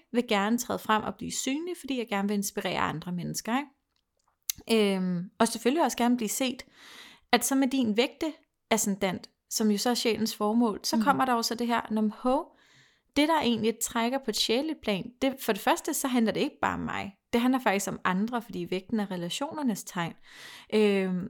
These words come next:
Speaker 1: og så handler det også om det her med at kunne være porten til den indre vej, som også ligger i vægten. Altså at kunne være et menneske, der inspirerer eller hjælper andre til at gå deres egen indre vej.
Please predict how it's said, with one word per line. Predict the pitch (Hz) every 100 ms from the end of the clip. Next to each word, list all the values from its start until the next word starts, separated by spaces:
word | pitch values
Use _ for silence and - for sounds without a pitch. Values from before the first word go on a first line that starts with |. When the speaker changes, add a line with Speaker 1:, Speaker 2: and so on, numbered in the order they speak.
| -
Speaker 1:
og | 214
så | - 240
handler | - 202 226 247
det | 233
også | - 214 -
om | 190 -
det | 214
her | 214
med | 202 -
at |
kunne | - 220 202
være | 185 214 226
porten | 240 226 226
til | 214 214
den | 208
indre | 202 214 220
vej, | 208 214
som | 226 220
også | 226 -
ligger | 233 233
i | 220
vægten. | 214 220 - 247 233
Altså | 208 214
at | 208
kunne | 214
være | 208 214
et | 226
menneske, | 214 220 254 - 254
der | 196 196 - - - - -
inspirerer | 226 - 233 220 220 214 240 240
eller | 208 202
hjælper | 202 233 226 240 247 202
andre | 196 208 233 233 - - -
til | 240 -
at | 214
gå | 226 214
deres | 214 220 220
egen | 202 208 247
indre | 202 185 - 175
vej. | 165